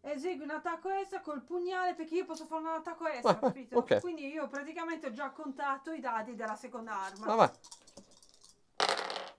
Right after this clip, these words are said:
Speaker 1: Oh, allora. Due scudi?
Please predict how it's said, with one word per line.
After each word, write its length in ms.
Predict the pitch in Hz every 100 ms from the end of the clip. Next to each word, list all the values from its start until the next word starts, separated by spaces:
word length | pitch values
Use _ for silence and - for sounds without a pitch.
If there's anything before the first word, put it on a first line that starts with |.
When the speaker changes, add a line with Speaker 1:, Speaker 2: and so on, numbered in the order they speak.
| _ _ _ _ _ _
Speaker 1:
Oh, 280 | 240 240 196 - - - - - -
allora. 520 | - 262 208 175 170 180 _ _ - - - _ _ _ _ _ _ _ _ _ _ _ _ _ _ _ 208
Due 140 | 262
scudi? 440 | 254 - 359 381